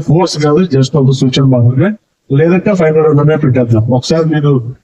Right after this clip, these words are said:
కోపరంలో గన్నవరంలో ఆర్ఎస్ ప్రభుత్వం కూడా మాట్లాడమని చెప్పాను రాత్రి. అవకాశం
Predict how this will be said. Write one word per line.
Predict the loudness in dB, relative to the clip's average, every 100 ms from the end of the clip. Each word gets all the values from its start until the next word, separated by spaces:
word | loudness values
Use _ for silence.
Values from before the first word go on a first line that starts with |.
| _ -4
కోపరంలో | 0 2 2 2 2 2 0 2
గన్నవరంలో | 2 2 2 2 2
ఆర్ఎస్ | 2 2 0 0
ప్రభుత్వం | 0 2 2 2
కూడా | 2 2
మాట్లాడమని | 2 2 2 0
చెప్పాను | 0 0 0 0
రాత్రి. | 0 0 -2 -4 -16 _ _ _ -4
అవకాశం | -2 0 0 2